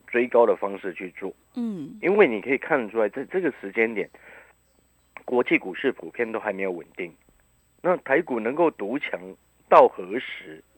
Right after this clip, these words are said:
Speaker 2: 啊，对。
Speaker 1: 你可以肯定的告诉我吗？
Speaker 2: 嗯。嗯，没有办法。
Speaker 1: 如果它真的是很独强的话，那请问为什么成交量只剩下两千九？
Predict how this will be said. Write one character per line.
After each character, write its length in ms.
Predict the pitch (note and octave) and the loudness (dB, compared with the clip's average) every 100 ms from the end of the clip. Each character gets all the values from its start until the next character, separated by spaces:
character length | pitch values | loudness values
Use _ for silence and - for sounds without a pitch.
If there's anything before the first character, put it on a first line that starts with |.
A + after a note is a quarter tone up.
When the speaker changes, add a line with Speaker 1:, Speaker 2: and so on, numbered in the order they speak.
| - | -16
Speaker 2:
啊， 120 | F3+ D#3+ - | -16 -18 -14
对。 300 | G3+ D3 - A#2+ A#3+ | -12 -12 -14 -16 -14
Speaker 1:
你 120 | A3+ - | -10 2
可 120 | C#3 | 4
以 240 | B2 G#2 - | 4 0 -10
肯 200 | - F2+ | -12 -4
定 140 | B2 | -2
的 100 | A2+ | 0
告 180 | G2+ A2 | 6 4
诉 180 | - G2 | 4 -6
我 160 | E2+ D#2+ | -8 -12
吗？ 120 | - | -16
Speaker 2:
嗯。 440 | G#3+ G3 F#3+ F3+ F#3 _ - | -14 -12 -14 -16 -20 _ -20
嗯， 80 | F#3+ | -16
没 220 | F#3+ F#3 | -14 -10
有 80 | F#3 | 0
办 100 | F3+ | 6
法。 0 | |
Speaker 1:
如 60 | |
果 100 | E3 | 6
它 160 | D#3+ F3 | 6 2
真 260 | F3 F3 | 2 4
的 140 | E3+ B2+ | 6 6
是 220 | D#3+ D3+ - - | 4 2 0 -2
很 280 | A2+ G#2 G2 - | 0 0 -6 -8
独 240 | A2+ C3+ | -4 -4
强 300 | D3 A2+ G#2 | -2 -2 -2
的 100 | A2+ | -4
话， 160 | C3 B2 | 0 2
那 120 | C3+ | 2
请 220 | - - | -2 -8
问 120 | F#2+ B2+ | -8 -6
为 100 | C3 | -6
什 120 | F2 | -8
么 80 | F2 | -10
成 160 | G2 G2+ | -6 4
交 100 | A#2 | 6
量 160 | A2+ - _ _ _ _ _ - | 6 2 _ _ _ _ _ -14
只 100 | F#2 | -6
剩 140 | A#2+ G#2+ | -4 2
下 100 | A2 | 2
两 160 | - | 2
千 200 | - G2 | -4 -8
九？ 100 | F#2 | -8